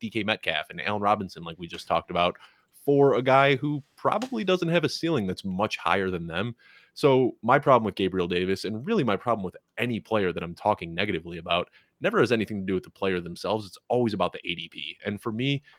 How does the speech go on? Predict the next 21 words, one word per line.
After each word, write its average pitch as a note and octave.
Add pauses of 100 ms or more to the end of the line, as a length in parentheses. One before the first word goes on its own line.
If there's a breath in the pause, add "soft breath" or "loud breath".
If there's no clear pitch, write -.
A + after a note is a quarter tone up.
(120)
Gabriel A2
Davis, F#2+
I G2
just F#2+
saw G#2+
where G2
he's G2+
getting F#2+
drafted, F2+
and F2+
I F2+
said, F#2
"This F#2+
is F2+
ludicrous. G#2+
We've F#2
gotten F#2
way A2
over G2
our F#2+
skis. F2+